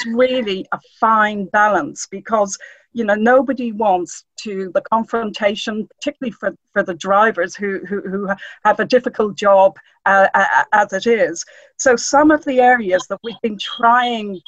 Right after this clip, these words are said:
to mitigate, uh, and actually one operator in the West Midlands has made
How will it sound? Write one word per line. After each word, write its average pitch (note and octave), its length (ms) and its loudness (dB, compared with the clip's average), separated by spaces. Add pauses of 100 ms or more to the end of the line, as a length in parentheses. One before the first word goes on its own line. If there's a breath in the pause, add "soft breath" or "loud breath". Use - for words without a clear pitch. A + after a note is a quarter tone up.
(100)
to G#3+ 40 -8
mitigate, G3+ 920 -4 (400)
uh, G3+ 240 2
and G#3+ 240 0
actually A3+ 400 -2 (200)
one A3+ 300 2
operator G3+ 540 0
in G3+ 80 -4
the F#3+ 80 -4
West G3 240 0
Midlands F#3 520 -8
has F#3+ 360 0
made G3 300 -2